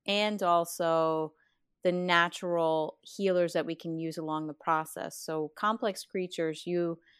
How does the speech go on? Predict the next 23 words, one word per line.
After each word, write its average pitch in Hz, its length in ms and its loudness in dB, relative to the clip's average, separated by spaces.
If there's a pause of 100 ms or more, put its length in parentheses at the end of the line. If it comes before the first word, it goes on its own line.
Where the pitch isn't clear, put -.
(180)
have 202 120 4
also 226 260 6
sent 226 340 2
to 233 120 -6
me. 151 300 -2
It's - 180 -12
one 196 140 -4
of 180 60 -4
your 175 200 0
oils, 196 600 2
and 185 100 -2
it's, 185 340 -2 (580)
it's 226 160 4
a 220 40 0
beautiful 202 800 2
oil. 180 300 6
It 156 80 2
has 185 200 2
a 185 80 -2
great 196 500 0
feel 180 360 2 (120)
to 156 180 -6
it, 151 280 0